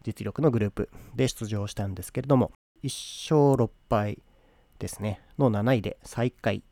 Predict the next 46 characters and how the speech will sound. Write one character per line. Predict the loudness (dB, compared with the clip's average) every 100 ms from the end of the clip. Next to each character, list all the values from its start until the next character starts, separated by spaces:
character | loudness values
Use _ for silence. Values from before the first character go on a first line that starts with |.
| 0
と | 2
い |
う | 2
結 | 0 -6
果 | -6
で |
し | -4
た。 | -6 -8 -16 -20 -20 _ _ _ _ _ -10
チ | -2
ー |
ム | 2
の | 2
目 | 2 0
標 | 2 2
と |
し | 4
て | 4
は |
一 | 4 0
勝 | 0 0
す | 2
る | 0 0 _ -6
の | 0
と、 | 6 6 4 _ _
メ | 4
ン | 4
バ | 4
ー |
全 | 0 -2
員 | 0
誰 | 0 2 2 0 _ -20 -2
も | 4 4
が | 4 -2 -20
一 | -20 _
回 | 6 8
は | 8
必 | 4 0 -2 -4
ず | -8
出 | -12 -6
場 | -4 -4
す | -4 -2
る | -4
っ | _ -10
て | -6
い |
う、 | -6